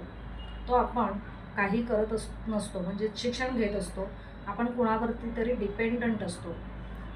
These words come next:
कोणावरती डिपेंडंट असतो? तर आपल्या पॅरेंट्सवरती डिपेंडंट असतो. आपल्यावरती फायनान्शियली कुठलीही जबाबदारी नसते. पण पंचवीस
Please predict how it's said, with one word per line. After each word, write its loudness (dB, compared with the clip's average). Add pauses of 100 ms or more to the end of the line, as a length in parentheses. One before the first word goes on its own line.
(160)
कोणावरती 4
डिपेंडंट 0
असतो? -6 (340)
तर -4
आपल्या 0 (360)
पॅरेंट्सवरती 2
डिपेंडंट 0
असतो. -6 (240)
आपल्यावरती 0 (460)
फायनान्शियली 2
कुठलीही 0
जबाबदारी 2
नसते. -2 (960)
पण 4
पंचवीस 2